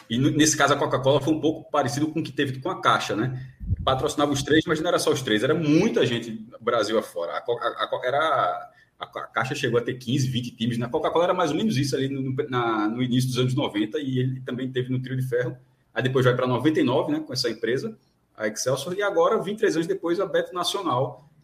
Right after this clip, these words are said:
que, que, que, é, quebra esse ato, é, curiosamente, no ano, já, já abordando um pouco mais, é, esse, esse modelo de negócio, essa, essa exposição de forma uniforme. Por exemplo, Ceará e Fortaleza, eles fizeram isso esse ano,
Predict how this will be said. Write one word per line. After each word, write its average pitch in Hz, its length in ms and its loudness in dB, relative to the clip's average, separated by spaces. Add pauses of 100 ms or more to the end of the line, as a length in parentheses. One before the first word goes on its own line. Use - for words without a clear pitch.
(140)
que, 175 580 -2
que, 147 120 -6
que, 135 120 -2
é, 131 180 2
quebra 151 280 2
esse 170 240 2
ato, 143 480 0 (180)
é, 107 1000 4
curiosamente, 196 560 2
no 175 240 8
ano, 180 400 0 (420)
já, 120 220 0
já 131 500 2 (160)
abordando 117 420 2
um 123 60 -2
pouco 117 240 -6
mais, 139 440 0
é, 113 220 2
esse, 120 300 -4
esse 113 200 -2
modelo 120 320 2
de 147 80 -6
negócio, 123 340 0
essa, 127 140 0
essa 113 160 -2
exposição 120 840 -2 (240)
de 107 80 -16
forma 127 260 -2
uniforme. 143 640 2 (260)
Por 185 140 0
exemplo, 131 320 0
Ceará 175 320 2
e 190 40 0
Fortaleza, 180 640 0
eles - 180 -6
fizeram 190 440 0
isso 196 140 -4
esse 220 220 -2
ano, 151 360 2